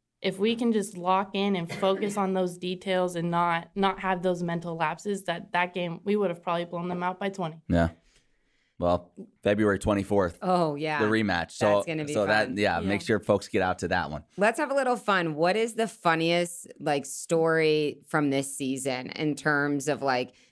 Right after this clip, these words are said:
Speaker 3: did something silly happen on the road, or, or is there, like, a moment this season that we don't know about that was just, like, absolutely hilarious that maybe brought this team closer together?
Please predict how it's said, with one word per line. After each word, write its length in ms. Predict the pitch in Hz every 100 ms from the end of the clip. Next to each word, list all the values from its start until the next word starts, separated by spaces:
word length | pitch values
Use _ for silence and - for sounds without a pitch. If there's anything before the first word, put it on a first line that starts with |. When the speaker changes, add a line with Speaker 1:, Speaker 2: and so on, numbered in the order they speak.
| -
Speaker 3:
did 100 | 156
something 300 | 220 220 180
silly 320 | - 180 170
happen 320 | 175 156 151
on 100 | 147
the 100 | 139
road, 680 | 139 202 226 226 220 214 214 190
or, 320 | 156 143 -
or 220 | 165 160
is 160 | 151 147
there, 220 | 180 190
like, 160 | 180 165
a 60 |
moment 520 | 151 147 147 160 156 156
this 200 | 156 -
season 460 | 143 143 147 143 139
that 360 | 131 127 - _ _ _ _ _ _ _ _ _ -
we 180 | 180
don't 180 | 185 175
know 200 | 165 165
about 320 | 160 160 165
that 180 | 165 147
was 160 | 151 139
just, 240 | 151 -
like, 220 | 147 139 -
absolutely 540 | 143 143 - 151 143 143
hilarious 480 | 139 131 131 131
that 120 | 131 143
maybe 240 | 139 135
brought 280 | 135 131 123
this 140 | 135
team 200 | - 135
closer 320 | 135 139 139 139
together? 460 | 139 139 143 147